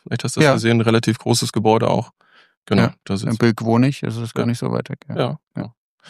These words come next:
Speaker 1: Ja, wir haben relativ viele Geschäftsstellen, ne? Also unser Hauptvertriebsweg, ähm, ist eben über die Ausschließlichkeitsorganisation,
Speaker 2: Ja.
Speaker 1: also insbesondere die Geschäftsstellen, die eben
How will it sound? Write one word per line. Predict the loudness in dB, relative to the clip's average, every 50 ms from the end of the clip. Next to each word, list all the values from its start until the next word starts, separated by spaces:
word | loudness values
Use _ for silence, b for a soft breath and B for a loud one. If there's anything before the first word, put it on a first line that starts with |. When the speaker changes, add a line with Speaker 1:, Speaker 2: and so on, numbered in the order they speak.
| B B B
Speaker 1:
Ja, | 0 2
wir | 4
haben | 4 4
relativ | 4 4 2 2 2 0 -2
viele | 0 0 0
Geschäftsstellen, | 0 0 -2 -4 -4 -4 -4 -4 -2
ne? | -2 -4
Also | -4 -4 -4
unser | -2 -2 0 0 0
Hauptvertriebsweg, | -2 -2 -4 -4 -6 -6 -6 -4 -2 -4 -2 -2 -4 0 0 0 0 0 -4 -8 b b b b b b b b b -2
ähm, | 2 4 4 4 4 4 2 0 -4 _ _ _ _ _ _ _ _ _ _ _ _
ist | 0 0 2 2
eben | 2 0 0
über | 0 2 2 2 2
die | 2 2 2 2 2 2
Ausschließlichkeitsorganisation, | 2 2 2 2 2 0 0 0 -4 -4 -2 -2 -2 0 -2 -4 -4 -4 -2 -2 -2 0 0 0 -2 -2 -2 -2 -2 0 -2 -2 0
Speaker 2:
Ja. | 0 0
Speaker 1:
also | 0 0 -6 -12 -12
insbesondere | -12 -12 -8 -4 0 2 2 2 2
die | 0 -2
Geschäftsstellen, | -4 -2 -2 -4 -4 -4 -2 0 0 0
die | 2 0
eben | 0 0 0